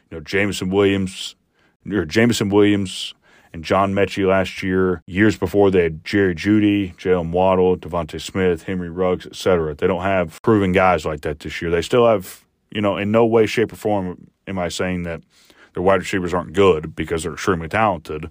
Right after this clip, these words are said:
They'll definitely be relying more on the run game than they have in the past. Passing-wise, I touched on him earlier. If you don't know who Bryce Young is, just turn off the podcast. Almost surely a top three pick in this year's N F L draft. Young is eighty-three of one twenty-one passing.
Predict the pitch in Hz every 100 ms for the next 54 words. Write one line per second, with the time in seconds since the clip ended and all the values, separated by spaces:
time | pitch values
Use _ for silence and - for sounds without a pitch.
0 | _ - 110 104 113 123 107 107 104 101
1 | 98 95 95 92 87 92 90 85 80 78
2 | - 82 82 85 80 78 87 82 78 -
3 | - - _ _ _ _ _ 120 127 123
4 | 127 123 123 120 107 - - - _ _
5 | _ _ _ - - 110 104 107 104 101
6 | 101 98 98 95 113 107 107 104 98 98
7 | - 95 95 92 - 95 90 - - 87
8 | - 95 82 - 82 76 85 76 76 -
9 | - _ _ _ _ _ _ 104 101 -
10 | 120 113 107 98 113 98 107 92 104 95
11 | 92 90 98 85 92 82 82 80 101 101
12 | 95 - - _ _ _ _ - 107 95
13 | 80 107 107 101 107 98 92 98 104 95
14 | 92 90 - 95 87 - 87 82